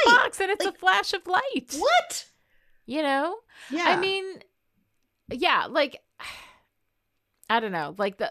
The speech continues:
Speaker 1: the whole thing just felt really disappointing to me. And, you know, and getting some sense of, like, what that's supposed to be about and what this is meant for. And instead, we just keep getting these questions. "Well, how do you know the amulet wasn't meant for you?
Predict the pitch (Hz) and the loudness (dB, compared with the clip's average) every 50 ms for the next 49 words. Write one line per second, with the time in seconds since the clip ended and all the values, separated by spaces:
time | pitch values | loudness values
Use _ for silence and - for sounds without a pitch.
0 | - 240 269 294 277 262 269 339 370 370 - - 294 254 233 208 185 - 208 - | -2 2 2 2 2 2 0 0 0 0 0 0 0 0 0 -2 -6 -6 -8 -8
1 | - - _ 208 202 196 185 - - _ _ _ _ 175 175 180 180 185 202 220 | -10 -8 _ 0 2 2 0 -2 -8 _ _ _ _ -18 -16 -14 -10 -6 -4 -2
2 | 220 214 214 208 208 202 208 208 202 196 190 - _ _ 175 _ _ 208 214 - | -2 -2 -2 -2 -4 -6 -6 -8 -12 -14 -16 -20 _ _ -20 _ _ -6 -6 -6
3 | - 180 - - 190 180 185 170 - 175 160 151 - - 160 143 131 120 110 98 | -8 -14 -10 -8 -8 -8 -8 -8 -10 -10 -12 -12 -14 -16 -16 -16 -14 -14 -14 -14
4 | - - 175 175 170 170 170 170 165 165 135 - _ - 185 196 180 170 165 160 | -8 -6 -4 -4 -4 -6 -8 -12 -12 -14 -14 -16 _ -12 -10 -8 -6 -4 -4 -4
5 | 160 160 180 165 - 196 190 220 220 220 202 - - 208 190 190 - - 196 180 | -4 -6 -8 -4 -2 -2 -2 -2 -4 -6 -8 -8 -8 -8 -8 -8 -8 -8 -6 -6
6 | 180 185 - 180 170 165 165 151 - - _ _ - - - _ _ _ _ 185 | -6 -8 -10 -10 -6 -6 -6 -6 -6 -12 _ _ -20 -20 -20 _ _ _ _ -10
7 | 180 175 190 226 220 220 - 214 202 202 - - - - 208 190 185 - - 160 | -6 2 2 2 2 2 0 0 0 0 -2 -6 -10 -8 -6 -6 -6 -8 -10 -8
8 | 170 170 165 - 175 170 175 165 156 - 165 170 160 160 180 185 170 - 196 180 | -6 -6 -6 -4 -2 0 0 0 -2 -4 -8 -10 -6 -4 -4 -4 -4 -4 -6 -8
9 | 170 - 175 170 160 190 175 185 - - - - 254 277 285 285 - - - - | -6 -8 -12 -12 -10 -10 -10 -6 -6 -4 -4 -2 -2 -2 -4 -6 -8 -14 -6 -2
10 | 370 403 392 330 - - - - - - _ - 302 - 339 - - - 349 330 | 0 0 2 0 -2 -4 -12 -20 -20 -16 _ -8 -6 -4 -4 -8 -2 -4 -4 -2
11 | - 277 254 247 233 233 233 220 - 311 339 - - 143 151 151 156 160 180 156 | 0 -2 -2 -2 -2 -4 -6 -4 -4 -4 -4 -4 -6 -10 -6 -6 -6 -4 -2 -4
12 | 160 156 160 160 160 170 170 165 196 196 208 214 240 277 302 330 - 392 392 427 | -4 -4 -6 -8 -6 -8 -8 -6 -6 -8 -8 -8 -8 -10 -10 -6 -8 -8 -6 -8
13 | 381 311 208 180 - _ - 160 147 - - 190 | -8 -6 -8 -8 -8 _ -10 -10 -10 -10 -14 -18